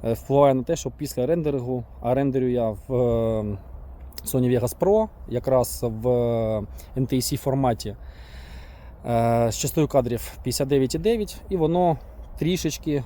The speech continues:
приторможує. Тому взяв старенький свій Samsung, він пише п'ятдесят дев'ять і дев'ять і знімаю сьогодні на нього. Е, ну що, ну, вступ такий, трішки затягнутий, як завжди, але, е, головне, що він є.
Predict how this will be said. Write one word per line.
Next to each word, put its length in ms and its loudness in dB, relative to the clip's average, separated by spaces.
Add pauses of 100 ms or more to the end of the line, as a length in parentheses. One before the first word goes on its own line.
(140)
приторможує. 580 0
Тому 180 0
взяв 240 2
старенький 400 0
свій 140 -4
Samsung, 560 0
він 160 0
пише 280 -4
п'ятдесят 280 -2
дев'ять 280 2
і 40 -6
дев'ять 500 -4
і 160 -4
знімаю 380 -4
сьогодні 360 -4
на 120 -4
нього. 320 -2 (560)
Е, 100 0
ну 120 0
що, 260 -2 (280)
ну, 640 0
вступ 300 -4
такий, 420 -4
трішки 300 -6
затягнутий, 480 -2
як 120 -4
завжди, 440 -4
але, 200 -2
е, 440 -2 (1600)
головне, 340 2
що 140 -4
він 120 0
є. 200 -2